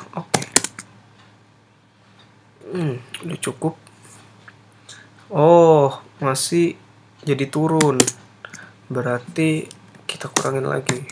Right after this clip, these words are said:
biar sejajar. Nah, delapan, coba delapan setengah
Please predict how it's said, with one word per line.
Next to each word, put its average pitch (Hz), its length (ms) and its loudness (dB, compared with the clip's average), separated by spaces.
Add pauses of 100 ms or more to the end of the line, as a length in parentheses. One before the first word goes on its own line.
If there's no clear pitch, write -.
(140)
biar 131 320 -4 (640)
sejajar. 139 560 -8 (320)
Nah, 139 400 6 (960)
delapan, 175 800 -2 (320)
coba 131 320 2
delapan 127 240 -6
setengah 156 320 -6